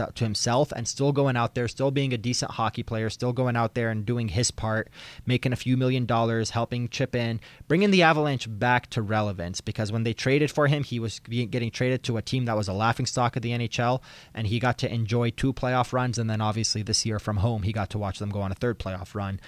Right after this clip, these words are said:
And, uh, you know, I can't say enough about how great he was for this organization, and, and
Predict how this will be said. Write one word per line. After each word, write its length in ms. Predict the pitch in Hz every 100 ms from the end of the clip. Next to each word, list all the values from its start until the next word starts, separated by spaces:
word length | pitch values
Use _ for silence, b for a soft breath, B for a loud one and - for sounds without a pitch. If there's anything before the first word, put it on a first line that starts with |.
| B B -
And, 340 | 113 107 107
uh, 120 | 104 101
you 160 | 113
know, 60 | 110
I 60 | 107
can't 200 | 135 113
say 140 | 123
enough 200 | 113 117
about 280 | 113 110 -
how 100 | 113
great 240 | 107 117
he 140 | 104 117
was 180 | 113
for 100 | -
this 160 | 117 -
organization, 720 | 123 113 113 101 110 - 156
and, 180 | 117 -
and 160 | 113